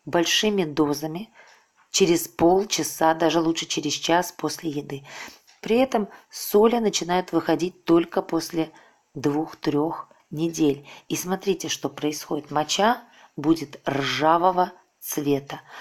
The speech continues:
но пить нужно до тех пор, пока она не станет прозрачной, как вода. Во время очищения организма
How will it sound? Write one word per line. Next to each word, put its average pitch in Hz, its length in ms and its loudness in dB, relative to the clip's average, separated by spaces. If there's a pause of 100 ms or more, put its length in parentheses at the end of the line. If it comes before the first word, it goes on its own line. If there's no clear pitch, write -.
(240)
но 151 200 -2
пить 196 260 -8
нужно 156 320 -4
до 139 160 0
тех 208 260 -6
пор, 160 200 -2
пока 175 320 -2
она 156 140 -2
не 143 120 -8
станет 160 420 -4
прозрачной, 151 760 -2 (340)
как 139 400 -6
вода. 131 500 -10 (1600)
Во 170 160 0
время 196 400 2
очищения 165 960 -2
организма 175 800 -6